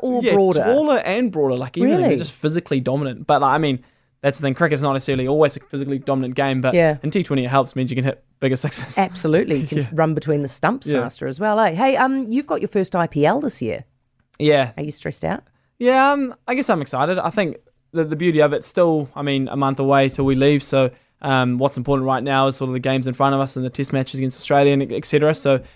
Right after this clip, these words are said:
Speaker 2: um, just trying to take it sort of one step at a time and look what's in front of me. But, I mean, it, it's pretty cool to, uh, share that experience with a few Kiwi guys as well, Santner, Daryl Mitchell, Dev as well. So it'll be quite cool.
Speaker 1: I mean, 'cause th-, it's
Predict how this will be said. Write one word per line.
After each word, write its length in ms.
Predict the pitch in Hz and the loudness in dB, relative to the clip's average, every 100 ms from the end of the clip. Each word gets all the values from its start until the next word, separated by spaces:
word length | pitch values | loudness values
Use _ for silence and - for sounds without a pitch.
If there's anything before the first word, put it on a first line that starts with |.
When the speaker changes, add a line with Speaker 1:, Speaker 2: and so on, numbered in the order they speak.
| _ - | _ -2
Speaker 2:
um, 400 | 135 127 127 139 | 0 0 -2 -6
just 180 | - - | -10 -2
trying 140 | 151 | 0
to 80 | 131 | 0
take 240 | 131 131 120 | 0 -2 -2
it 80 | |
sort 120 | - 131 | -2 -2
of 200 | 131 - | -4 -4
one 180 | 147 139 | -4 0
step 200 | 143 135 | 0 0
at 80 | 131 | -2
a 40 | |
time 360 | 135 135 135 135 | 0 2 4 2
and 240 | 127 131 | 0 -2
look 160 | 139 131 | -4 -4
what's 160 | 123 | -4
in 80 | 131 | -2
front 160 | 139 147 | 0 0
of 60 | |
me. 100 | 156 | 2
But, 160 | 139 - | 2 0
I 60 | 131 | -2
mean, 220 | 127 110 | -4 -4
it, 160 | 110 - | -6 -8
it's 140 | 120 | -2
pretty 180 | 147 135 | 2 2
cool 220 | 147 135 | 4 4
to, 160 | 135 127 _ _ _ | 4 0 _ _ _
uh, 180 | 143 127 | -4 -2
share 200 | 135 135 | 2 2
that 80 | 127 | 2
experience 380 | - 139 135 | 0 -2 0
with 100 | 127 | -4
a 20 | 123 | -4
few 160 | 135 | -4
Kiwi 300 | 127 143 139 | -2 0 2
guys 200 | 135 131 | 2 2
as 100 | 131 | 2
well, 200 | 135 131 | 2 2
Santner, 640 | 127 135 131 135 131 131 127 | 2 -2 0 0 0 0 0
Daryl 320 | 135 135 131 | 2 4 4
Mitchell, 500 | 131 - 131 131 127 - | 2 0 0 0 -4 0
Dev 220 | 139 135 | 2 4
as 120 | 131 127 | 2 0
well. 320 | 135 135 131 | 2 4 2
So 200 | - 131 127 - - - | 0 -2 -2 -14 -20 -4
it'll 100 | 123 | -2
be 80 | 123 | 0
quite 200 | 131 - | -4 -2
cool. 180 | 143 - - - | -4 -4 -12 -2
Speaker 1:
I 80 | 285 | 0
mean, 180 | 330 | 2
'cause 140 | 311 285 | -2 -4
th-, 300 | - 240 466 | -4 -4 -2
it's 240 | 302 - | -2 -4